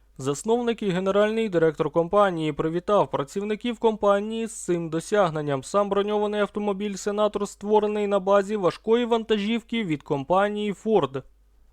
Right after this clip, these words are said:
Також нещодавно українські військові отримали від канадської компанії партію нових броньованих автомобілів «Сенатор» у варіанті мрап з покращеним захистом.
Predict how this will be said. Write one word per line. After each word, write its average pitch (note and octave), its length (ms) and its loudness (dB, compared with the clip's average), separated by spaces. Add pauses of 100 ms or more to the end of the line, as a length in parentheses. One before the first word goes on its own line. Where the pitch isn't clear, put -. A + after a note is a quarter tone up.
(800)
Також G3 420 0
нещодавно G#3+ 580 0
українські G#3+ 600 0
військові G#3+ 480 0
отримали G#3+ 580 2
від G3+ 180 -4
канадської G#3 640 -2
компанії G#3 680 0
партію E3+ 560 0
нових F#3 380 0
броньованих G#3+ 640 0
автомобілів G#3+ 640 -2
«Сенатор» F#3 520 0
у G3+ 80 0
варіанті D#3 580 0
мрап F3+ 380 2
з - 80 -16
покращеним G3 720 -2
захистом. C#3+ 640 0